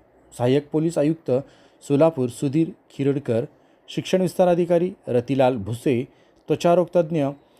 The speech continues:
सौ श्रुती मठ, लायन नंदिनी जाधव, लायन आसिफ इक्बाल, शाळेच्या मुख्य कार्यकारी अधिकारी सौ अख्तर बानू शेख, लायन जुबेर शेख आदी उपस्थित होते.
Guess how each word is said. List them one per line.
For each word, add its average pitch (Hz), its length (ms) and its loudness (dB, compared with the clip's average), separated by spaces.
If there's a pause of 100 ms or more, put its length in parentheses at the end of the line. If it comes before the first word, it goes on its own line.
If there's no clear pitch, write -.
(260)
सौ 151 240 2
श्रुती 139 300 -4
मठ, 123 260 0 (540)
लायन 156 480 0
नंदिनी 123 480 0
जाधव, 135 400 2 (280)
लायन 139 380 0
आसिफ 127 340 -6
इक्बाल, 120 420 0 (380)
शाळेच्या 120 380 2 (140)
मुख्य 135 300 -6
कार्यकारी 131 420 0
अधिकारी 147 500 0
सौ 120 200 -12
अख्तर - 360 -6
बानू 110 260 0
शेख, 156 300 -2 (380)
लायन 127 340 0
जुबेर 113 380 2
शेख 165 240 -2 (300)
आदी 110 220 -2
उपस्थित 101 440 -6
होते. 90 320 -8